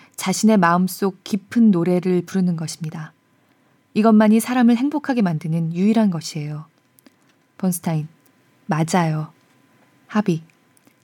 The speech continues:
다른 어떤 것도 사람을 행복하게 만들지 않습니다. 세계적 명성이 있거나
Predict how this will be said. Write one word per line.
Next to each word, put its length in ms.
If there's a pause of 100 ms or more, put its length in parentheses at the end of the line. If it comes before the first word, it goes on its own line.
(320)
다른 260
어떤 360
것도 460
사람을 400
행복하게 420
만들지 420
않습니다. 520 (640)
세계적 480
명성이 380
있거나 440